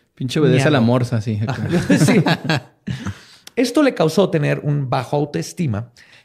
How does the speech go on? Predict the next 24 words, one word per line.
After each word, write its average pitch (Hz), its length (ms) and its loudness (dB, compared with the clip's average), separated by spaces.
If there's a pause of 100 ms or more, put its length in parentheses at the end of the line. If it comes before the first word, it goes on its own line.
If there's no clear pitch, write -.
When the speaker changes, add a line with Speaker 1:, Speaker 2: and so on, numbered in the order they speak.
(100)
Speaker 2:
que 196 140 2
le 190 100 4
daba 170 240 2
problemas 139 440 0
para 151 160 0
entablar 131 340 -2
relaciones 123 500 -2
con 127 120 -4
el 117 80 -2
sexo 117 380 -10
opuesto. 170 500 -6 (640)
Pero 143 140 -2
en 143 120 2
mil 190 160 2
novecientos 175 440 0
sesenta 196 340 -4
y 208 40 -2
cinco 165 420 -4
comenzó 170 320 -2
a - 20 -6
salir 185 240 -2
con 185 100 -4
una 190 140 -2
compañera. 160 640 -4